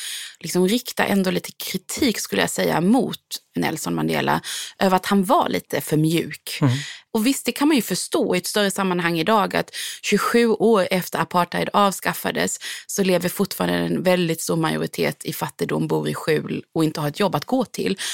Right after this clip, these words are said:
Speaker 1: Att man hade förväntat sig mer och på något sätt tror att det hade med det att göra.
Speaker 2: Men, men kan man tänka sig att han behövdes just då? Behövs det kanske en... Lever försoningstanken kvar idag bara på liksom Mandelas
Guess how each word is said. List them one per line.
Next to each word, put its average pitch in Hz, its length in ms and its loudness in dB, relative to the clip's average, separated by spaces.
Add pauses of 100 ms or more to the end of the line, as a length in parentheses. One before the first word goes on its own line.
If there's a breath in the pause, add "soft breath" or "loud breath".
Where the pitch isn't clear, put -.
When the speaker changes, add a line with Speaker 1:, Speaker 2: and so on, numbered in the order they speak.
(120)
Speaker 1:
Att 180 100 4
man 185 100 6
hade 175 140 4
förväntat 175 440 2
sig 175 160 2
mer 202 540 4 (360 loud breath)
och - 140 0
på 202 80 4
något 180 140 4
sätt - 160 -2
tror 190 460 2
att 165 100 -4
det 170 80 0
hade 160 280 0
med 160 120 0
det 160 100 0
att 156 140 -2
göra. 180 540 0 (320)
Speaker 2:
Men, 247 280 4
men 202 180 6
kan 175 100 6
man 160 60 4
tänka 156 220 4
sig 151 100 2
att 139 220 -4
han 165 180 6
behövdes 143 400 4
just 147 180 2
då? 185 100 4
Behövs 143 280 4
det - 80 0
kanske 147 300 4
en... 143 220 6 (840 loud breath)
Lever 208 460 4
försoningstanken 165 680 2
kvar 196 280 4
idag 147 420 2
bara 143 340 6
på 147 300 2
liksom 143 340 4
Mandelas 160 720 4